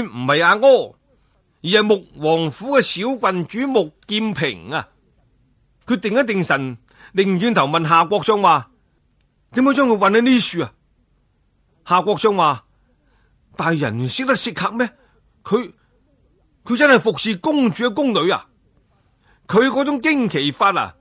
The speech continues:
真係不下於韋小寶同穆劍平啊！韋小寶話：「佢，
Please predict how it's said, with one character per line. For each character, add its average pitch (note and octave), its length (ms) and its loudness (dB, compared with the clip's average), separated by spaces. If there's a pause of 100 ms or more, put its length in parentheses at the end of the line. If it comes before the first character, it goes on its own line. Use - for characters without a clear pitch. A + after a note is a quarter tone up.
(380)
真 C4+ 140 6
係 A3 80 2
不 B3 180 2
下 F3+ 200 4
於 C4 100 -2
韋 G#3 260 2
小 A#3 260 -4
寶 C4 160 0
同 G#3 140 0
穆 D3+ 220 -4
劍 G3+ 200 -2
平 G#2+ 240 -10
啊！ C#3 200 -4 (760)
韋 F3 160 2
小 F3+ 160 -4
寶 A3 140 0
話： F3+ 280 4 (580)
「佢， A#3 180 -6